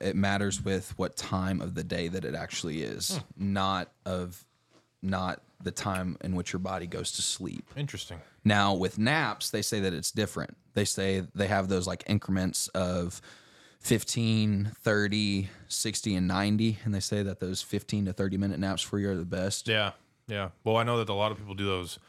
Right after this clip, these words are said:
Speaker 2: like, the army naps or whatever, where you stick your feet on an elevated chair or something, and it's
Speaker 1: Yeah.
Speaker 2: like, you'll fall asleep within, like, a minute. And, like, I think they said five-minute power naps is, like, how a lot of them,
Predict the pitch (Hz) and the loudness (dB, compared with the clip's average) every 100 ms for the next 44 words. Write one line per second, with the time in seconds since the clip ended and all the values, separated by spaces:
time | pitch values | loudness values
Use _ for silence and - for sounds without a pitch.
0 | - _ _ _ 104 - 98 110 104 90 | -20 _ _ _ -4 -2 0 0 0 -2
1 | 85 - 92 87 90 87 87 85 - 107 | -2 -4 -6 -4 -4 -4 -6 -6 -4 -6
2 | 95 - 98 92 87 101 98 95 92 - | -6 -4 -2 -2 -4 -4 -4 -4 -6 -6
3 | 90 92 95 - 98 110 104 95 101 98 | -4 -4 -4 -6 -6 -6 -6 -2 2 2
4 | 92 92 110 104 95 - 104 98 - 104 | 2 -4 -4 -4 -4 -4 -2 -2 -4 -4
5 | 95 - 95 101 92 90 87 82 - _ | -6 -6 -10 -6 -8 -8 -10 -14 -20 _
6 | _ _ _ 101 92 92 95 104 _ - | _ _ _ -10 -6 -4 -4 -6 _ -8
7 | 104 95 98 101 - 113 110 110 - 92 | -6 -4 -2 -2 -2 -2 0 -2 -2 -4
8 | - - 98 98 98 98 98 - 87 90 | -6 0 2 2 -2 -6 -6 -4 -4 -2
9 | 101 107 - 95 92 87 92 90 90 87 | -4 -6 -6 -6 -4 -4 -2 -2 -2 -4
10 | 90 87 90 90 | -4 -4 -6 -8